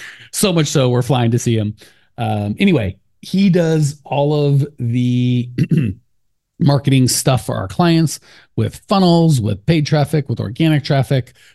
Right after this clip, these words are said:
When they have questions about that, I generally turn to Jackson. Um, I think he's done some of the marketing. I know he does some of the marketing for us, some of the copywriting, some of the emails. I don't know if he's done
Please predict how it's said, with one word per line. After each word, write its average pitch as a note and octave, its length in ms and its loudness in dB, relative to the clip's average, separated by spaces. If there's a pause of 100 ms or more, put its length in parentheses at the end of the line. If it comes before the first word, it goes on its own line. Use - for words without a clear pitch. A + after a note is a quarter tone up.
(280)
When C#3+ 140 2
they C#3+ 60 4
have C3 160 2
questions A#2 320 -2
about G2 220 -4
that, D#3 320 0
I A2 120 -6
generally E3+ 540 0
turn C3+ 400 0
to - 120 -8
Jackson. A#2 680 -2
Um, G2+ 680 -4
I G2+ 60 -10
think - 160 -4
he's C#3 180 0
done A2 140 -2
some F#3 160 0
of A#2+ 60 2
the G#2+ 40 0
marketing. G2 340 -2
I A2 60 0
know A#3 120 4
he E3 40 2
does G#2 160 -2
some G2+ 100 -4
of F2+ 40 -6
the F2+ 80 -6
marketing F2 260 -4
for G2+ 100 -4
us, G2 100 -6
some E2 120 -8
of - 20 -6
the - 80 -10
copywriting, C#3+ 480 2
some G#2+ 140 -6
of A2+ 60 -4
the D3 100 2
emails. C#3 340 2
I - 60 -20
don't - 300 -20
know E3 60 -2
if D3 40 -2
he's B2 140 -2
done A2 400 -2